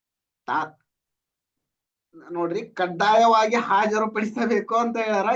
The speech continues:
ಇಲ್ಲಿ ಕರೆಕ್ಟ್ ಆಗಿ ತಿಳ್ಕೊರಿ. ಇನ್ನು ಹಾಜರುಪಡಿಸಲು ವಿಫಲವಾದಲ್ಲಿ, ಹಾಜರುಪಡಿಸಲು ವಿಫಲವಾದಲ್ಲಿ ಅವರಿಗೆ ಪ್ರಮಾಣ ಪತ್ರ ನೀಡಲಾಗುವುದಿಲ್ಲ ಹಾಗೂ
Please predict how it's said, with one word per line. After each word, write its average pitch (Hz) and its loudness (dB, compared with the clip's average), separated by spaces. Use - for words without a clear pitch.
ಇಲ್ಲಿ 269 0
ಕರೆಕ್ಟ್ 233 -4
ಆಗಿ 233 -8
ತಿಳ್ಕೊರಿ. 190 -2
ಇನ್ನು 196 -2
ಹಾಜರುಪಡಿಸಲು 277 4
ವಿಫಲವಾದಲ್ಲಿ, 180 0
ಹಾಜರುಪಡಿಸಲು 208 0
ವಿಫಲವಾದಲ್ಲಿ 160 0
ಅವರಿಗೆ 185 0
ಪ್ರಮಾಣ 190 0
ಪತ್ರ - -4
ನೀಡಲಾಗುವುದಿಲ್ಲ 190 0
ಹಾಗೂ 214 -2